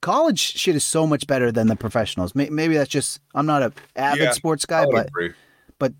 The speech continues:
Speaker 1: the girls were good. I, I would have to say, and
Speaker 2: Yeah.
Speaker 1: I, I, I'm on the same page that it's not as entertaining per se 'cause they're not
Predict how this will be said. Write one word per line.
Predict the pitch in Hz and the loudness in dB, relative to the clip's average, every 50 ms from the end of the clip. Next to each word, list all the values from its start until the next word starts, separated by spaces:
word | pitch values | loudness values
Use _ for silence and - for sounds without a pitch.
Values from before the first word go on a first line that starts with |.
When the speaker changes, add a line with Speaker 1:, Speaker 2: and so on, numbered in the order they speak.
| - | -4
Speaker 1:
the | - 175 | -2 -2
girls | 165 226 285 285 - | 2 2 0 2 2
were | 214 175 139 | 0 -2 0
good. | 139 120 98 - - _ - | 0 -2 -2 -4 -10 _ -6
I, | - 160 - | -4 -4 0
I | 160 185 208 | 2 2 4
would | 214 208 185 | 4 4 4
have | 196 185 - | 2 0 0
to | 165 | 0
say, | 147 - 147 127 | -2 0 2 2
and | 123 131 | 2 2
Speaker 2:
Yeah. | 143 156 165 - - - | 2 2 2 0 -2 -4
Speaker 1:
I, | - 151 165 160 | -2 0 0 0
I, | - - - 151 | -2 -4 -4 -2
I'm | 160 180 | 0 2
on | 185 196 202 190 | 2 2 2 2
the | 190 175 | 2 2
same | - 190 180 175 151 | 2 2 2 0 0
page | - 185 170 156 147 139 | 0 0 2 2 2 2
that | 151 147 135 | 2 2 2
it's | 131 131 - | 2 0 0
not | 151 151 156 156 - - | 0 0 0 0 -2 0
as | 147 151 151 151 147 139 - - - - - _ - - | 2 2 2 2 2 -2 -4 -8 -12 -20 -20 _ -8 -4
entertaining | 165 165 160 143 - - 160 160 160 151 135 | -2 0 0 -2 -2 0 0 2 2 0 0
per | - 170 160 | 0 0 -2
se | - - 156 143 139 | 0 0 0 0 2
'cause | - 143 135 | 0 0 0
they're | 151 135 | 2 0
not | 135 - - | 0 -2 -4